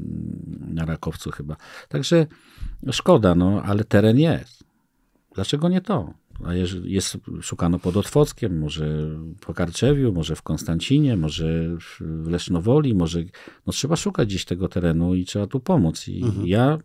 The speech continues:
Speaker 1: dwoma rękoma, nogami pomogę.
Speaker 2: Czyli w najbliższym czasie takie pan wyznaczył sobie zadanie, żeby być poniekąd mediatorem, e, takim, nie wiem,
Speaker 1: To duże
Speaker 2: lobbystą, nie wiem,
Speaker 1: słowo,
Speaker 2: czy to
Speaker 1: nie
Speaker 2: zbyt
Speaker 1: chcę,
Speaker 2: mocne
Speaker 1: nie chcę,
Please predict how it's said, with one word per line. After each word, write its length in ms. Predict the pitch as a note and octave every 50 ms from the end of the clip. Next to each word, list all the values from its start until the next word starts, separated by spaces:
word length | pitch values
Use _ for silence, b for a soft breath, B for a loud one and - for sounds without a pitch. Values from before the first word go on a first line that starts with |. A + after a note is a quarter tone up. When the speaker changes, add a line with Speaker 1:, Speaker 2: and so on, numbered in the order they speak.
| _ - C3
Speaker 1:
dwoma 300 | A#2 A#2+ C#3 C#3+ C#3 B2+
rękoma, 320 | B2 A#2 - B2+ A#2 A2
nogami 360 | G#2+ G2+ G2 G2+ F#2 F#2 E2+
pomogę. 300 | - F2+ D#2 C#2+ C#2 C#2 B B B
Speaker 2:
Czyli 160 | - - C#3+ C#3
w 20 |
najbliższym 380 | D3+ C#3+ C3+ D#3 D3+ - D#3 C#3
czasie 260 | C#3+ C3+ - C#3+ B2+ - _ _ -
takie 380 | - C#3+ C#3+ - C#3 B2+ B2 A#2+ A#2+
pan 180 | - A#2+ A#2 A2
wyznaczył 340 | A2+ G#2 A#2 A2+ - A#2
sobie 200 | G#2 - G2+ G#2
zadanie, 380 | G2 G#2 F#2+ F#2+ F2 E2+ F2 E2+
żeby 200 | E2+ F2+ F#2+ F#2+
być 220 | F#2+ G#2+ G2 -
poniekąd 460 | - - - A2 G#2+ G#2+ G#2 A2 G2+ G2+
mediatorem, 880 | G#2 G#2 G2 G#2+ G#2 G#2+ A#2+ B2 B2 B2+ B2 A#2+ A#2+ A2+ A2+ A2+ G#2+ G#2+
e, 140 | G2 F#2+ F#2+
takim, 240 | - G#2+ - G#2+ G#2+
nie 80 | G#2
wiem, 100 | G2 F#2+
Speaker 1:
To 40 | F#2+
duże 420 | G2 G#2 G2+ - G2 C3 C3+ - G#3
Speaker 2:
lobbystą, 220 | F3 D#3 D3 -
nie 60 | G#3
wiem, 60 | G#3+ A3
Speaker 1:
słowo, 60 | G3 E3+
Speaker 2:
czy 40 | D3+
to 40 | D#3
Speaker 1:
nie 60 | D#3+
Speaker 2:
zbyt 60 | A2+
Speaker 1:
chcę, 120 | - F3
Speaker 2:
mocne 140 | F3 D#3 B2+ D3+
Speaker 1:
nie 100 | F3 F3
chcę, 100 | A#2